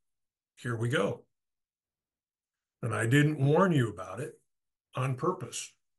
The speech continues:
because you're not gonna be warned about it in a game. And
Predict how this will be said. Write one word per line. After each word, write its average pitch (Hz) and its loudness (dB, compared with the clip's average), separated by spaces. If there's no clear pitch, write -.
because 123 0
you're 131 2
not 147 0
gonna 143 0
be 123 -2
warned 151 -2
about 107 -6
it - -10
in 131 0
a 135 0
game. 139 0
And 110 -4